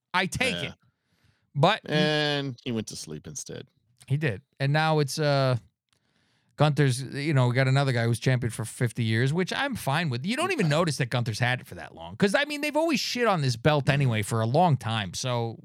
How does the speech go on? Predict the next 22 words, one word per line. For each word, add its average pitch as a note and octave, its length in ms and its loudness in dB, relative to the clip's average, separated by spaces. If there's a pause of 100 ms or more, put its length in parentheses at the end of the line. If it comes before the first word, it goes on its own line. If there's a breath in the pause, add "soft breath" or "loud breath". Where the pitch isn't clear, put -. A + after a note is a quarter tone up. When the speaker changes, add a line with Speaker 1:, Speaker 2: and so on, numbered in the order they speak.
(140)
Speaker 1:
good. A2+ 280 -2 (340)
Keep D#3+ 200 0
the F#2+ 80 -8
fucking - 320 -8
thing G2+ 140 -8
for G#2+ 120 -8
a G#2 40 -4
while. G#2+ 120 -2
Build C3+ 300 2
this G#2 100 -6
pig A2+ 300 2
back G2 260 -4
up. F#2 240 -12 (680 loud breath)
Uh, G#3+ 160 2
look B3 220 0
back C4 180 4
at A#3 80 -4
the F#3 60 -2
tag G3 300 2
titles D#3 280 4
for C#3 120 0
Mania C3 600 2